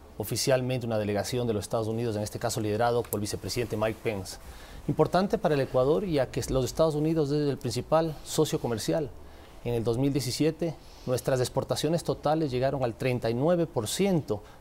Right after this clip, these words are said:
del total de exportaciones a los Estados Unidos.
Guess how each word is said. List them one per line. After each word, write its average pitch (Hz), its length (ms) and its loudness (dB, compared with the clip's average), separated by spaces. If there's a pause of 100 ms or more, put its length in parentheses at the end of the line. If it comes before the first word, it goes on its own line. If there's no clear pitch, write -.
(220)
del 117 140 0
total 170 400 0
de 151 60 0
exportaciones 139 560 -2
a 185 80 6
los 165 140 4
Estados 135 300 0
Unidos. 135 400 2